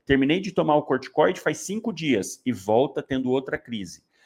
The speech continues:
Esses pacientes, você já vai ligar o alerta máximo na hora que tiver no pronto atendimento, porque esse daqui a gente já vai conduzir de uma forma mais otimizada que eu vou falar. Agora, você olha esses fatores de risco e vai avaliar o paciente. O que que a gente tem que levar em consideração?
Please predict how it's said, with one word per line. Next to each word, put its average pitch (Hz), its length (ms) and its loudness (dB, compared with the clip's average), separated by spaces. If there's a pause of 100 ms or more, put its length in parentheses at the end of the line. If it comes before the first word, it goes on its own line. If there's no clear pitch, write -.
(160)
Esses 220 440 4
pacientes, 139 560 -2
você 127 200 -10
já 147 100 -2
vai 156 140 2
ligar 156 240 2
o 160 60 4
alerta 160 380 2
máximo 143 640 2
na 107 40 2
hora 107 100 0
que - 80 -18
tiver 110 160 -4
no 104 80 -4
pronto 107 240 -8
atendimento, 104 600 -12 (280)
porque 131 240 -2
esse 170 200 -2
daqui - 260 0
a 156 60 4
gente 135 220 -4
já 139 100 0
vai 139 160 2
conduzir 127 560 -4
de 160 80 -8
uma 160 140 0
forma 143 280 0
mais 139 240 0
otimizada 135 640 -2
que 135 80 -6
eu 135 40 -2
vou 131 100 -2
falar. 135 380 0 (320)
Agora, 139 480 4 (320)
você 127 240 2
olha 170 260 10
esses 170 200 -2
fatores 131 340 0
de 101 100 -8
risco 127 500 -6 (180)
e 165 100 -8
vai 156 180 2
avaliar 147 320 2
o 147 60 -2
paciente. - 600 -8 (320)
O - 40 -20
que 214 80 -14
que 220 80 -2
a 190 40 -2
gente 170 200 -6
tem 156 100 -2
que 151 80 -6
levar 131 160 0
em 127 60 -6
consideração? 117 640 -2